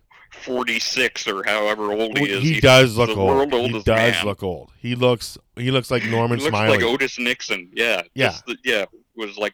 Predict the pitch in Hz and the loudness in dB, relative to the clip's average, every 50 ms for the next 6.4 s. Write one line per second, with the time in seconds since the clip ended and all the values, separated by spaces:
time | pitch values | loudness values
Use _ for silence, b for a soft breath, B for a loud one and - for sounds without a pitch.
0 | _ _ _ - 131 123 123 123 113 110 110 117 113 - 98 95 98 104 104 - | _ _ _ -8 -8 -6 -6 -4 -2 -2 -2 -2 -2 -6 -10 -10 -8 -8 -8 -8
1 | - - - 107 107 104 107 104 - - 95 98 101 101 98 - _ b b b | -8 -8 -8 -6 -6 -6 -10 -12 -10 -8 -6 -6 -6 -6 -10 -18 _ b b b
2 | b b b b b b b 127 139 147 143 113 - _ _ _ _ - 110 107 | b b b b b b b -12 -10 -8 -8 -10 -12 _ _ _ _ -4 -2 -2
3 | 104 101 95 127 127 120 113 120 117 117 110 110 113 113 107 120 117 104 - b | -2 -2 -2 -2 -2 -2 -2 -2 -2 -2 -2 -4 -6 -6 -4 -6 -6 -8 -8 b
4 | b b b - 127 127 117 123 123 120 98 _ _ - 107 107 101 - 117 110 | b b b -10 -10 -8 -6 -6 -8 -8 -8 _ _ -16 -14 -14 -12 -10 -10 -8
5 | - 135 127 131 123 120 117 120 107 - - 117 117 127 131 120 107 107 98 98 | -6 -4 -2 -2 0 0 0 -2 -4 -6 -8 -6 -4 -4 -4 -4 -6 -6 -8 -8
6 | - - - 101 98 82 - | -8 -8 -6 -6 -6 -8 -10